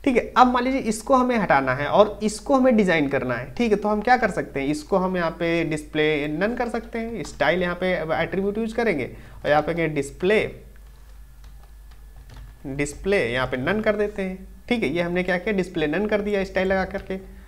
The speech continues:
तो यहाँ पे ये देखें, ठीक है, अब ये वाला हमारा चला गया इनपुट फील्ड, ठीक है। अब ये हमारा लेबल सिर्फ बचा है, ठीक है। अब देखिए इस पे जब क्लिक करते तो ये देखो ऑटोमेटिक यहाँ पे ओपन हो रहा है, ठीक है, और ये अपलोड कर सकते हैं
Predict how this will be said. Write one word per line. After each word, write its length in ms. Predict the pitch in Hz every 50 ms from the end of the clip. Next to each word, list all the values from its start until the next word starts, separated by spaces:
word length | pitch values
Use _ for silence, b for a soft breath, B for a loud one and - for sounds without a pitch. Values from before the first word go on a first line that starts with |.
| B B B - -
तो 60 | 139
यहाँ 160 | 139 143 143 143
पे 120 | - 143
ये 200 | 135 143 143 151
देखें, 240 | 151 151 147 156 156 156 - - -
ठीक 140 | 247 262 254
है, 100 | - -
अब 180 | - 170 175
ये 180 | 175 185 214 214
वाला 200 | 214 214 220 214
हमारा 240 | 185 214 214 226 220
चला 240 | 220 233 233 233 226
गया 140 | 214 202 185
इनपुट 320 | 170 165 165 165 147 147
फील्ड, 220 | - - 127 117 -
ठीक 140 | 214 240 208
है। 60 | B B B B B B
अब 100 | - 220
ये 60 | 247
हमारा 200 | 247 247 262 262 269
लेबल 380 | 254 220 208 202 202 233 240
सिर्फ 200 | 226 233 240 220 180
बचा 220 | 147 120 - 120
है, 100 | 120 127 -
ठीक 180 | - 220 190 175
है। 80 | - -
अब 180 | 180 196 202 185
देखिए 220 | 202 196 190 208 196
इस 120 | 185 185
पे 140 | - 220 214
जब 180 | 214 202 208 -
क्लिक 180 | 208 240 233
करते 200 | - 240 240 233
तो 100 | 220 160
ये 100 | 147 139 117
देखो 300 | 107 120 117 127 135 - - - - - - - - -
ऑटोमेटिक 520 | - 143 143 160 160 160 156 151 151 151 160
यहाँ 140 | 151 143 131
पे 100 | 131 135
ओपन 220 | 120 113 - 135
हो 100 | 139 139 135
रहा 100 | 135 139
है, 120 | 139 131 - - -
ठीक 120 | 220 214
है, 120 | 156 - B B B B B -
और 120 | - -
ये 80 | 139 135
अपलोड 320 | 127 120 - 127 120 120
कर 80 | - 135
सकते 320 | 127 - 135 131 - - 143
हैं 120 | 147 147